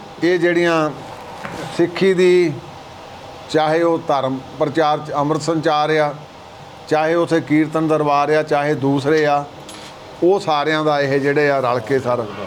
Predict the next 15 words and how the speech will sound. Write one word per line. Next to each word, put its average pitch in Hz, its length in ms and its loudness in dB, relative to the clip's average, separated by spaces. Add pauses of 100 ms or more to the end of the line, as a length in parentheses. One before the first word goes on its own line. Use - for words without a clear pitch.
(600)
ਯਤਨ 156 360 0
ਕਰਨਗੇ। 165 520 0 (1120)
ਇਹ 185 240 4
ਪੁਰਾਣਾ 160 440 0
ਸਾਡਾ 156 380 0
ਸਾਥੀ 151 500 0
ਹੈਗਾ 143 240 2
ਫੈਡਰੇਸ਼ਨ 135 480 -2
ਦਾ, 139 200 2 (640)
ਆ 147 80 2
ਸਾਡੇ 139 280 0
ਪਿੱਛੇ 139 340 0
ਖੜੇ 147 280 2
ਆ 139 100 2
ਸਰਦਾਰ 127 520 0